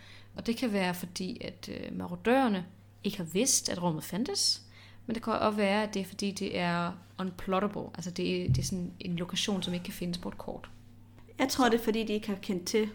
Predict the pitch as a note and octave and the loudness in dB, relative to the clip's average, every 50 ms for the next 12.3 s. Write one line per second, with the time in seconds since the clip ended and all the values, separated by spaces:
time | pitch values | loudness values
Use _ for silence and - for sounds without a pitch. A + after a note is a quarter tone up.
0 | - - - G3+ G3 F#3+ F#3 F3+ - - - - A3 G#3+ G3+ G3+ G3 G#3 G#3 G#3+ | -10 -6 -4 -2 -2 -2 -2 -6 -8 -12 -12 -8 -4 -4 -4 -4 -4 -4 -2 -2
1 | G#3+ G#3 F#3+ F#3+ F#3+ - - - - - - - - - - B3+ B3 A#3+ A#3+ - | -2 -2 -2 -4 -6 -8 -14 -20 -20 -20 -20 -20 -16 -4 4 6 6 6 4 2
2 | - A3+ A3 A#3+ C4+ D4+ D#4 D#4+ D#4+ C4+ G#3 E3+ - F#3+ G#3 G#3 - G#3+ G#3+ G#3 | 4 8 10 12 12 12 10 10 8 8 10 8 8 8 6 6 6 8 8 8
3 | G#3 - - F#3+ F#3+ F#3+ F3 F#3 F#3 - A#3 B3 B3 A#3+ - A3+ G#3+ A3 - G#3+ | 6 4 -4 -2 0 2 2 2 2 2 2 0 0 0 2 0 0 2 2 4
4 | G3+ G3+ G#3+ A3+ A3+ G#3+ G3+ G3+ - - - - - F#3 F3+ - - - - - | 6 6 6 6 4 4 2 0 -2 -2 -4 -2 -2 -2 -2 -4 -10 -16 -16 -18
5 | - - - - - - - - - - E3 - F3 F3 E3+ - - - - - | -20 -20 -20 -20 -20 -20 -20 -12 -2 0 2 2 2 0 -2 -4 -8 -18 -20 -20
6 | - - - - - E3+ E3+ - - - - A3+ - - - F3+ E3+ D#3+ - - | -20 -14 -10 -8 -6 -6 -8 -8 -6 -2 -2 -2 -2 -2 -2 -2 -2 -2 -2 -6
7 | - - - D#3+ - - - - - - - - - - - - - - - - | -12 -12 -10 -12 -10 -6 -6 -6 -6 -6 -10 -14 -20 -20 -18 -18 -18 -16 -8 -4
8 | F#3+ G3 G3+ G3+ G3+ - G#3+ G#3 G#3 A#3 A#3 A3+ A3 G#3 G#3+ A#3 A3+ A3 G3+ F#3 | 0 0 0 0 0 0 0 2 6 6 8 8 6 6 6 6 6 6 6 4
9 | F#3 - G#3+ G#3 G#3 A#3 A3 - - A3+ A3+ G#3 F#3+ - - G3 G#3+ A#3 A#3 B3 | 4 6 6 6 6 6 0 2 2 2 4 4 2 2 2 2 0 0 0 0
10 | - - - - E3 E3 E3 E3 G3+ G#3 - - G#3 G3+ G#3+ A3+ A3 - G#3+ G3+ | -2 -2 -4 -8 -12 -10 -8 -6 -8 -8 -8 -4 0 2 2 2 2 -2 -4 -2
11 | - - G#3 G3 G#3 G#3 G#3 - F#3+ F#3+ F3+ F#3 F3 F3+ - F3+ F3+ F#3 G3 G#3 | 2 0 2 2 2 0 0 -2 -4 -2 -2 -2 -2 -2 0 0 0 0 0 -2
12 | G#3 G#3 - F#3 F3 - | -2 -4 -6 -6 -6 -6